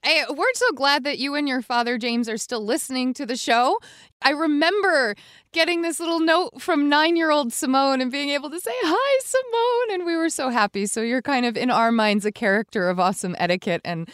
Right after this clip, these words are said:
we are very glad that you submitted this, uh, salute for your dad, and what a nice one, too. When someone does go that extra mile for you, literally,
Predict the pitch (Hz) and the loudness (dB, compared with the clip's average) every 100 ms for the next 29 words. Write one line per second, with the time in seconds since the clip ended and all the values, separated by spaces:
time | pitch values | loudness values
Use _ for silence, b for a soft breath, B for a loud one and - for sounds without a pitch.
0 | B B B 214 220 196 208 208 202 196 | B B B 2 2 2 2 2 2 2
1 | 185 170 165 170 - 175 - 180 170 165 | 2 2 0 -4 -2 -2 -2 -2 0 0
2 | 165 - 180 175 - - 165 156 156 - | 0 -2 -2 -2 -2 -2 0 -2 -4 -6
3 | - 175 165 135 180 160 160 151 131 135 | -4 -2 -2 -4 -2 -2 0 2 2 2
4 | 147 165 170 185 185 185 160 156 - 151 | -2 -2 0 2 2 2 0 -2 -4 -4
5 | 151 156 135 160 170 196 185 190 190 185 | -2 -2 -2 -2 -2 0 2 2 4 4
6 | 180 180 - B B B 214 220 214 202 | 4 0 -8 B B B 2 2 4 2
7 | - 185 - - 247 247 240 214 196 - | 0 -2 -2 0 2 4 4 2 0 -2
8 | 185 190 196 202 202 175 156 156 151 | -2 0 0 2 2 0 0 -2 -6